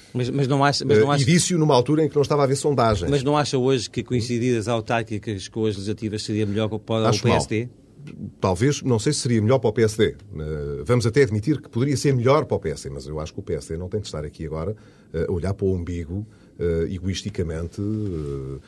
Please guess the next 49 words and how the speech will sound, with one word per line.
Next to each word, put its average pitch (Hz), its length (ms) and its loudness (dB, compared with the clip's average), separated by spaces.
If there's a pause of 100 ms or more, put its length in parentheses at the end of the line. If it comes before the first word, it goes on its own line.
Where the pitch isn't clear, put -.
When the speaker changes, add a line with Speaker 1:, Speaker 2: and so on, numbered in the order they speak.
(180)
Speaker 2:
daquilo 82 300 -8
que - 120 -8
lhe 98 80 0
parece 120 600 4
dar 87 180 -2
mais 76 240 -6
jeito 82 220 -2
em 117 80 -2
função 95 420 -2
do 104 140 -6
que - 60 -16
Speaker 1:
Portanto, 127 100 2
Speaker 2:
são 90 80 0
Speaker 1:
parece 107 180 6
Speaker 2:
hoje 104 200 0
Speaker 1:
melhor 135 180 4
Speaker 2:
as 113 80 2
Speaker 1:
para 131 80 2
o - 20 4
país, 156 100 4
Speaker 2:
sondagens. 95 280 2
Speaker 1:
parece 120 280 0
melhor 120 120 0
para 113 80 -2
o - 20 0
Speaker 2:
A - 20 -2
Speaker 1:
país. 90 120 -2
Speaker 2:
mim 139 120 4
parece 95 320 2
melhor 107 200 4
para 95 100 0
o 80 40 0
país 101 340 0
e 92 80 -4
vou 98 120 0
explicar 123 320 -4
porquê. - 300 -10 (480)
Em 117 100 4
primeiro 127 300 2
lugar, 95 340 2
porque, 107 520 -4 (560)
eh, 87 520 0
apesar 135 300 0
dos 123 160 -2
eleitores 107 420 0
não 98 120 -2
fazerem 95 320 0
grande 117 260 0
confusão, 85 580 -2